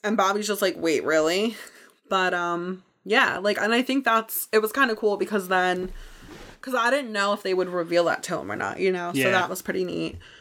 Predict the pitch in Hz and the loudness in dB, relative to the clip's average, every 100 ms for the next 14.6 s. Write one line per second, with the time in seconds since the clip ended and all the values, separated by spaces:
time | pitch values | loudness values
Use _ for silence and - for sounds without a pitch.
0 | - _ _ _ _ _ _ - - 233 | -20 _ _ _ _ _ _ -8 -4 0
1 | 233 311 330 254 240 240 214 - - - | 2 2 2 0 0 -2 -6 -12 -12 2
2 | 214 214 220 196 190 196 180 180 220 196 | 4 4 2 2 2 2 0 -2 0 0
3 | 202 175 175 220 277 _ _ _ - 151 | 0 0 2 0 -2 _ _ _ 0 0
4 | - _ _ 208 202 202 202 202 202 202 | 0 _ _ 2 4 4 0 -2 0 2
5 | 202 196 214 226 _ _ _ _ 208 202 | 2 0 -4 -10 _ _ _ _ -4 0
6 | 202 220 220 220 220 196 190 180 185 196 | 2 0 -2 -2 -2 -2 4 4 4 0
7 | 180 196 190 214 170 175 175 170 175 202 | 0 0 0 0 0 2 2 2 0 -6
8 | _ - 196 202 190 196 185 - - - | _ -2 2 2 2 0 -6 -10 -20 -20
9 | _ - - 175 185 170 240 262 196 220 | _ -18 -2 0 0 0 2 2 0 -6
10 | 285 _ _ - _ - - - - 285 | -8 _ _ -20 _ -20 -20 -20 -2 2
11 | 311 302 302 - - - - - - _ | 2 2 -2 0 0 0 -8 -20 -20 _
12 | _ _ - _ - _ - 208 208 214 | _ _ -20 _ -20 _ -4 0 2 0
13 | 208 - 196 208 208 208 208 208 202 196 | -4 -10 -6 -4 -2 -4 -6 -8 -6 -4
14 | 185 226 247 180 - - | 0 0 0 -4 -10 -10